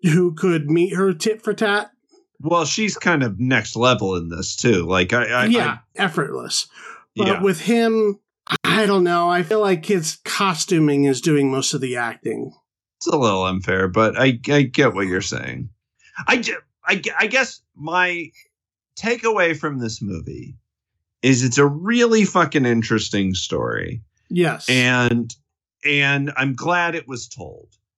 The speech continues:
Speaker 2: I think that narratively, there's a few things that kind of bog it down, and I think they mostly have to do with the comic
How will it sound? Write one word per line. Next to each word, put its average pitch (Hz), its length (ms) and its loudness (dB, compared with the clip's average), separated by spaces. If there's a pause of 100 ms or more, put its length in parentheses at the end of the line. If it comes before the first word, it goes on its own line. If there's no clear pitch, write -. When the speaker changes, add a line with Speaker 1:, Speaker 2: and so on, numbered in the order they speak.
(560)
Speaker 2:
I 139 220 2
think 175 340 -6
that 160 180 -6 (160)
narratively, 147 1500 0
there's 120 440 2
a 123 100 2
few 151 420 0
things 135 500 0
that - 160 -2
kind 117 320 4
of 98 260 -2
bog 101 340 0
it 92 160 -8
down, 104 580 0
and 110 160 2
I 104 100 4
think 120 340 0
they 110 120 4
mostly 120 680 2
have 110 260 0
to 104 80 -6
do 104 180 0
with 95 160 -2
the - 60 -10
comic 85 460 -2